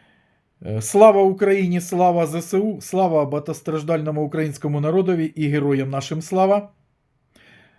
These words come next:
Бажаю всім нам скорішої перемоги, мирного неба, міцного здоров'я, щастя, любові, добра. Успіхів вам,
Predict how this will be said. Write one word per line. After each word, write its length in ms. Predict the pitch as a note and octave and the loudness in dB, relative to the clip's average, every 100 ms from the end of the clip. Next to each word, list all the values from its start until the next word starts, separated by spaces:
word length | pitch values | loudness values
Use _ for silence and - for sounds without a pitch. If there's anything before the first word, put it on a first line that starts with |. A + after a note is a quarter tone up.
| _ | _
Бажаю 400 | B2 D#3+ G3+ G#3 | -2 4 6 6
всім 380 | F3 G3 F3 D#3 | 4 0 -2 0
нам 280 | F3 G#3+ A3+ _ _ | 2 2 -2 _ _
скорішої 600 | - - F#3 E3+ - D#3+ | -20 -2 0 0 -2 -4
перемоги, 680 | D3+ E3 D#3+ F#3 G#3+ D3 F#2+ - _ _ _ _ | -2 -2 0 2 0 -2 -10 -16 _ _ _ _
мирного 440 | C#3 F3 E3+ F3 | 0 0 2 2
неба, 280 | F3 G3+ F3 | 2 2 0
міцного 640 | D3+ D#3+ - - F3+ D#3+ | -2 -6 -10 -2 0 0
здоров'я, 520 | C#3 D3 D3 C3+ B2+ | 0 0 2 2 0
щастя, 560 | B2+ - G#3+ G#3+ G#3 D#3 | -6 -2 0 0 0 -4
любові, 360 | D3 D3 D3 C#3 | -4 -4 -2 -2
добра. 420 | B2+ A2+ F#2+ E2+ _ _ _ _ _ _ _ _ _ _ _ _ _ _ _ _ _ _ _ _ _ _ _ _ | -4 -6 -8 -12 _ _ _ _ _ _ _ _ _ _ _ _ _ _ _ _ _ _ _ _ _ _ _ _
Успіхів 720 | A3+ - - D#3 - A2 F#2 _ | 0 0 -4 -6 -4 -8 -8 _
вам, 380 | B2 C3+ A#2+ F#2+ | -4 -2 -2 -4